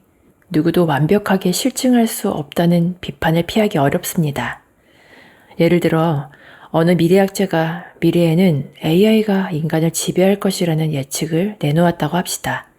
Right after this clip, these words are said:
여러 해가 지나 온갖 종류의 에이아이 프로그램들이 개발되어 다양하게 쓰이고 있지만 딱히 인간을 지배하는 상황이 벌어지는 것이 아니라면 사람들은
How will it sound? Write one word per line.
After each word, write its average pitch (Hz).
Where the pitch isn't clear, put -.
여러 160
해가 202
지나 165
온갖 160
종류의 175
에이아이 170
프로그램들이 175
개발되어 143
다양하게 180
쓰이고 240
있지만 139
딱히 214
인간을 175
지배하는 180
상황이 170
벌어지는 185
것이 170
아니라면 151
사람들은 233